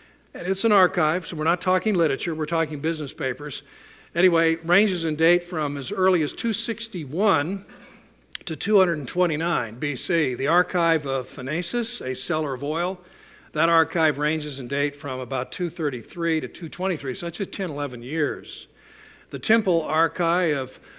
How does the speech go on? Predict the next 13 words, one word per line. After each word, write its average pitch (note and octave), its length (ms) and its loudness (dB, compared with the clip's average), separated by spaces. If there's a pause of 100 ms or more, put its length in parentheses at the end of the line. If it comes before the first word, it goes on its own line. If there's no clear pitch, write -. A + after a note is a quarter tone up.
(140)
Socon E3+ 600 -2
Brasis D#3 760 -2 (380)
in C#3+ 220 -4
the C3+ 60 -4
Fayum, E3+ 720 -2
whose, C#3 560 -6 (240)
uh, A#2+ 300 -4
his F#3+ 280 0
p-, F3+ 240 -10
uh, C3 140 -4
papers F3+ 480 2
span D#3 320 -2
some D3 280 -4